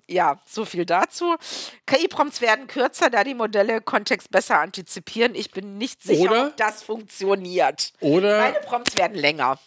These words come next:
Speaker 2: oder weil die Menschen vergessen haben oder verlernt haben, exakt zu fragen.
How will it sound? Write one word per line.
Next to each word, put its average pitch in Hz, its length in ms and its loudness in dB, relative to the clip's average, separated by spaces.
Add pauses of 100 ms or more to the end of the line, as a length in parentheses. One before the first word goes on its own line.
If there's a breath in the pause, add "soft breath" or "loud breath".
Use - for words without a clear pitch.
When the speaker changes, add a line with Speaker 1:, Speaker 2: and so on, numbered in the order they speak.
(180)
Speaker 2:
oder 180 500 2
weil 147 920 0
die 147 160 2
Menschen 151 640 0
vergessen 139 880 -2
haben 135 400 2
oder 127 220 0
verlernt 123 460 0
haben, 131 340 0
exakt 127 340 -6
zu - 120 -20
fragen. 107 520 0